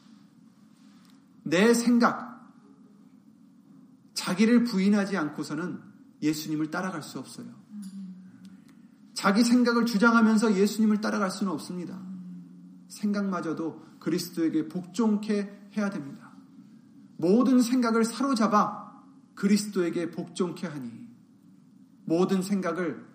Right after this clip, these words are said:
그때그때마다, 내 생각이 나잖아요. 그죠? 우리는 어쩔 수 없어요. 생각이 자꾸 나요.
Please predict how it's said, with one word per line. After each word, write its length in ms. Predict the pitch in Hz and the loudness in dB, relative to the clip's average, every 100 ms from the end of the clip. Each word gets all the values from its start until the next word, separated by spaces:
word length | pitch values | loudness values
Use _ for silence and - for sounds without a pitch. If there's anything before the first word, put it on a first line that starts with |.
| - - | -20 -16
그때그때마다, 1080 | - - 180 160 - 151 143 147 131 - - - | -12 -2 -2 -2 -4 -4 -4 -4 -6 -12 -20 -12
내 120 | 151 | -8
생각이 320 | 160 233 240 220 | -2 -2 0 -2
나잖아요. 480 | - 156 147 127 | -4 -6 -4 -4
그죠? 280 | 123 123 202 160 | -6 -6 -8 -6
우리는 480 | 139 143 151 - - - _ - - | -6 -4 -6 -10 -20 -20 _ -20 -8
어쩔 260 | 156 262 | -4 -2
수 100 | 233 | 0
없어요. 220 | 214 - - | -2 -4 -4
생각이 360 | 233 240 226 | 0 2 2
자꾸 240 | 214 180 202 | 0 -2 -2
나요. 560 | 143 147 - - - | -2 -4 -6 -10 -20